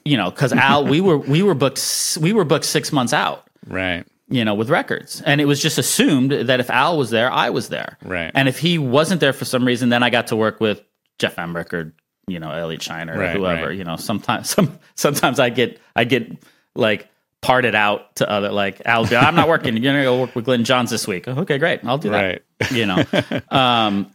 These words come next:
Speaker 1: and, and so we just kinda kept going.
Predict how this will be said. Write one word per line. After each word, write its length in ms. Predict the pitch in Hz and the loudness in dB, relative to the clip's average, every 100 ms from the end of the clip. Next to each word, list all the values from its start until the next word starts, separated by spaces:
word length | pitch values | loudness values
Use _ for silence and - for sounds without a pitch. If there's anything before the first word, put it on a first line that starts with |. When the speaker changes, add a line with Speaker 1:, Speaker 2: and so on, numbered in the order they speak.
| _ _ _ _ _ _ _ - - _ | _ _ _ _ _ _ _ -14 -14 _
Speaker 1:
and, 400 | 165 156 135 127 - | 2 4 2 0 0
and 440 | 147 143 131 127 | 2 2 0 -2
so 180 | - 180 | 0 0
we 180 | 160 170 | 2 0
just 260 | 202 196 | -2 -2
kinda 300 | - 196 214 | -4 -2 -2
kept 320 | 208 185 160 | -4 -6 -4
going. 380 | - 139 80 - | -4 -4 -4 -12